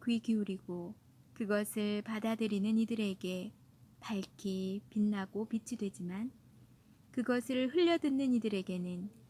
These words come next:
여전히 감추어진 채 아무것도 아닌 것으로 남게 됩니다.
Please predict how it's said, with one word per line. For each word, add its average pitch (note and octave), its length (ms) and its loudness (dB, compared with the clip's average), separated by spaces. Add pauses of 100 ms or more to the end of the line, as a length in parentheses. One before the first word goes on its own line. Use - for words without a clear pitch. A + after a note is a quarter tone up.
(280)
여전히 G3+ 500 0
감추어진 G#3+ 840 0
채 - 340 -8 (400)
아무것도 G3 540 0
아닌 G3 300 0
것으로 G3 420 -6
남게 F3+ 300 -6
됩니다. G3 560 -6